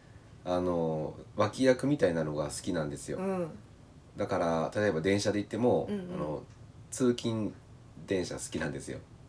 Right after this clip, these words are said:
Speaker 1: あの、ステンレスのギ-、シルバーの。
Speaker 2: あー、言ってたね。
Speaker 1: もうどこにでもありそうな、
Speaker 2: うんうん。
Speaker 1: シンプルで簡素な。
Speaker 2: うん。
Speaker 1: そう。だから、ジム。
Speaker 2: へー。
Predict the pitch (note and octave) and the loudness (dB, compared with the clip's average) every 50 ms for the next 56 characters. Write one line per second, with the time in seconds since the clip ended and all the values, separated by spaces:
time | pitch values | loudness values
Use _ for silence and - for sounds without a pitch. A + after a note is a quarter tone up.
0 | - - D#2+ D#2+ D#2 - - F2+ E2 D#2 D2+ C#2+ - - C#2+ C#2+ D2+ D#2+ D#2+ D2+ | -12 -8 -6 -4 -4 -2 0 0 0 0 0 -4 -4 -6 -6 -6 -4 -4 -4 -4
1 | - - - - - C2+ B1+ - - - - - - - - F#3 F#3+ G3 G3 G3 | -4 -2 -2 -2 -2 -2 -4 -2 -4 -6 -6 -6 -10 -8 -4 -4 -2 -2 -4 -4
2 | G3+ G3+ G3+ G3+ G3 F#3+ - - - - F3+ F3+ F3+ F#3+ G3 - - - F2 F2 | -6 -4 -2 0 0 0 2 0 0 0 -2 -2 -2 -4 -2 -4 -2 -2 -2 -2
3 | E2+ E2 D#2+ D#2+ E2 E2 D#2+ - F2 D#2+ D2+ D2 D2 C#2 C2+ - - - F3+ F#3 | -2 -2 0 0 0 -2 -2 -2 -2 -2 0 0 -2 -4 -4 -6 -8 -6 -6 -2
4 | F#3 G2 - E3+ F3 E3+ - - - - - - D#3 D3+ - - - C#3 D#3 - | -2 -2 -2 -2 -4 -4 -6 -6 -8 -6 -6 -6 -6 -4 -6 -6 -6 -6 -6 -6
5 | - - - - F#3+ G3+ G3 F#3 F3 E3 E3 - - - - - - - - - | -8 -10 -8 -4 -2 -2 -2 -2 -2 -4 -6 -10 -14 -16 -18 -20 -20 -20 -20 -20
6 | - - - - - E2+ D#2+ D#2 - D2 C#2+ - - - F2+ - - D2+ C#2+ C2+ | -20 -16 -10 -6 -4 -2 -2 0 -2 -2 -4 -6 -2 -2 -2 0 2 2 0 0
7 | C2+ - - - - - - - - D#2+ D#2 D2 C2+ - - - - - - - | 0 -4 -6 -12 -20 -20 -20 -14 -10 -8 -6 -6 -8 -10 -12 -18 -20 -18 -14 -12
8 | F#3+ F#3 F#3+ G3 G3+ G3+ G3+ G#3 G#3 G#3 G#3 G#3 G#3 G#3 G#3+ G#3+ G#3 G#3+ G#3+ G#3+ | -10 -10 -8 -10 -10 -10 -8 -8 -8 -8 -8 -8 -6 -6 -6 -6 -6 -6 -4 2
9 | G#3+ - - A#2 G#2+ | 2 2 4 2 0